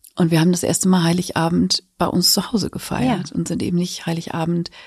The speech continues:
Speaker 1: zu meinen Eltern gefahren, ähm, sondern haben das bei uns zu Hause gefeiert. Damals haben wir noch in einer Stadt gewohnt, in Hamburg,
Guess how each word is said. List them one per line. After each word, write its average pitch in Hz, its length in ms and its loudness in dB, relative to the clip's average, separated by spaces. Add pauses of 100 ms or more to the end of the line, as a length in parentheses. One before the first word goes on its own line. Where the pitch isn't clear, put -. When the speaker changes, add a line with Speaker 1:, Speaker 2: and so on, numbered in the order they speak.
(320)
Speaker 1:
zu - 160 4
meinen 170 200 6
Eltern 220 500 0 (260)
gefahren, 226 500 0 (1200)
ähm, 185 220 4
sondern 170 360 0
haben 175 120 0
das 175 140 -4
bei 160 80 -4
uns - 200 -2
zu 160 120 -6
Hause 175 200 2
gefeiert. 147 500 -8
Damals 160 260 -4
haben 165 80 0
wir 165 80 0
noch 156 140 -2
in - 80 -2
einer 151 220 -2
Stadt - 240 -6
gewohnt, 226 400 0
in 190 160 -8
Hamburg, 208 280 -2